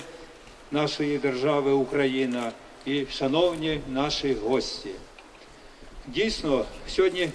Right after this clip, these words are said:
історична мить, історичний день, історичний сімдесятип'ятиріччя нашої рідної Житомирської області, нашого Поліського краю і освячення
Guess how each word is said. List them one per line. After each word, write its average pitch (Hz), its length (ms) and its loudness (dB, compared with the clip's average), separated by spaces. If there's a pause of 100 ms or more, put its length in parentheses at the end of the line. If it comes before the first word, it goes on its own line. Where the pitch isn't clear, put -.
(100)
історична 160 720 2
мить, 139 400 0 (240)
історичний 151 680 2
день, 117 280 0 (720)
історичний 180 840 4 (1600)
сімдесятип'ятиріччя 165 1500 2 (260)
нашої 143 600 2
рідної 131 640 0 (480)
Житомирської 127 680 0
області, 117 560 0 (460)
нашого 151 360 4
Поліського 143 640 2
краю 120 500 4 (640)
і 151 140 4
освячення 151 1040 2